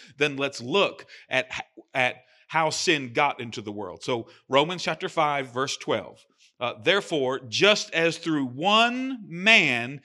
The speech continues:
sin entered the world." So how did sin enter the world? Through one man. One man can do a lot of stuff.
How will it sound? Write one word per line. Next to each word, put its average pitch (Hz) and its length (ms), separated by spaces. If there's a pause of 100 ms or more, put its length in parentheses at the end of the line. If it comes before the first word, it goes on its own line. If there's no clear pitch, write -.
(140)
sin 208 680
entered 180 440
the 165 100
world." 156 520 (760)
So - 160
how 185 160
did 214 140
sin 208 240
enter 196 160
the 180 80
world? 170 380 (1500)
Through 151 240
one 185 360
man. 208 320 (1600)
One 170 400
man 214 320
can 190 180
do 160 180
a 139 40
lot 156 260
of 196 60
stuff. - 580